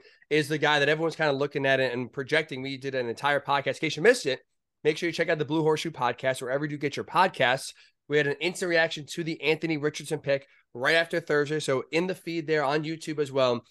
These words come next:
is our reaction immediately to Anthony Richardson's pick there, number four. But you are right. You see that that kind of started the trend. And then through the rest of the draft on Friday in rounds two and three, and then especially all day Saturday, it was primarily traits. It was, okay,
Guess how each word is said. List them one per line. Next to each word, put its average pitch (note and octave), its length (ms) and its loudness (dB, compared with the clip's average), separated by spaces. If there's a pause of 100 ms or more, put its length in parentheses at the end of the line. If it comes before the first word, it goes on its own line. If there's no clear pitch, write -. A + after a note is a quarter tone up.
(200)
is C3+ 120 -4
our C#3+ 240 6
reaction C#3+ 600 0
immediately D#3 480 -2
to C#3+ 140 -12
Anthony D#3 340 -2
Richardson's D#3 440 -6
pick D#3 240 -2
there, C#3+ 140 6
number B2+ 180 2
four. F3+ 460 6 (260)
But D#3+ 120 -6
you A3 100 8
are F3 100 8
right. F#3 200 4
You C#3 120 -4
see G3+ 280 -6
that F#3 180 0
that F3 180 0
kind F3 160 -2
of E3 80 -2
started E3 280 -2
the C3+ 60 -6
trend. F#3 400 -2 (320)
And D3+ 80 -4
then E3 80 -6
through E3 120 -12
the D3+ 140 -4
rest D#3 440 0
of F3+ 100 -2
the E3+ 80 -2
draft D3+ 500 4 (220)
on B2 240 -2
Friday F3 640 0
in C#3+ 100 -4
rounds D#3 320 -4
two E3+ 140 -8
and E3 100 -8
three, E3 160 -2
and D3+ 100 0
then C3 120 0
especially F3 320 -4
all D3 260 4
day C#3+ 160 4
Saturday, C3 540 0 (340)
it G3+ 160 2
was F3+ 280 2
primarily D#3+ 540 -2
traits. C#3+ 320 -4
It D#3 100 -4
was, D3 160 -2
okay, C#3 380 -4